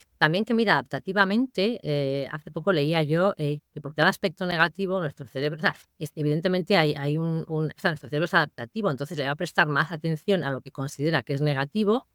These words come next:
y que nos puede generar algún tipo de malestar o incluso algún tipo de daño que a lo positivo. Entonces los sistemas de alerta,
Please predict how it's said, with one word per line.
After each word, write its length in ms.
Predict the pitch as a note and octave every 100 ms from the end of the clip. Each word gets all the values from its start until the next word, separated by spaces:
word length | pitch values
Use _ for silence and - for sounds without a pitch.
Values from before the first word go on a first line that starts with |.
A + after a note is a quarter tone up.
| _
y 80 | D3+
que 100 | D3+
nos 160 | B2+ C#3
puede 260 | - D3 D#3+
generar 280 | D#3+ D#3
algún 220 | D3+ C3+ C#3+
tipo 240 | D3+ C#3+
de 80 | C3+
malestar 580 | A#2+ A#2 - - F3+ E3+
o 40 |
incluso 360 | C#3 - D3+ D#3
algún 180 | D3
tipo 220 | D3+ D3+ D3
de 100 | C#3
daño 320 | E3 F3 F#3+ - _ _
que 100 | E3
a 120 | E3+
lo 100 | D3
positivo. 640 | B2+ B2+ A#2+ G#2+ G#3+ F3+
Entonces 320 | B2 C3+ D3
los 100 | D3+
sistemas 400 | C#3+ C3+ C3+ D3
de 80 | D#3
alerta, 460 | D#3 E3+ D#3+ F#3+